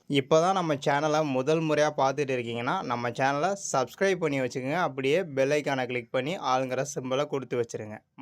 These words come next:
மை வி த்ரீ ஹெச் பத்தின அப்டேட் எல்லாம் தெரிஞ்சுக்கணுன்னா, நம்ம சேனல்ல பிளேலிஸ்ட்னு ஒரு ஆப்ஷன் இருக்கும். அதை கிளிக் பண்ணிட்டு மை வி த்ரீ ஹெச் பிளேலிஸ்ட்ல போய் பாருங்க. எல்லா தகவலும் உங்களுக்கு கிடைக்கும்.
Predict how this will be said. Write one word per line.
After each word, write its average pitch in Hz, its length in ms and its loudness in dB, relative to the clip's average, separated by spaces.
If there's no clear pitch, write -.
மை 185 280 -2
வி 202 180 -4
த்ரீ 175 160 -2
ஹெச் 156 240 2
பத்தின 131 300 -2
அப்டேட் 139 320 0
எல்லாம் 139 280 0
தெரிஞ்சுக்கணுன்னா, 139 680 -4
நம்ம 151 340 -2
சேனல்ல 180 580 0
பிளேலிஸ்ட்னு 175 680 -2
ஒரு 131 120 0
ஆப்ஷன் 127 320 0
இருக்கும். 160 320 -6
அதை 123 240 -2
கிளிக் 143 300 -4
பண்ணிட்டு 156 380 -4
மை 156 260 2
வி 190 180 -8
த்ரீ 180 140 -8
ஹெச் 160 220 -2
பிளேலிஸ்ட்ல 143 420 -4
போய் 135 220 -2
பாருங்க. 131 440 -2
எல்லா 156 360 0
தகவலும் 139 460 -2
உங்களுக்கு 123 360 -4
கிடைக்கும். 113 480 -8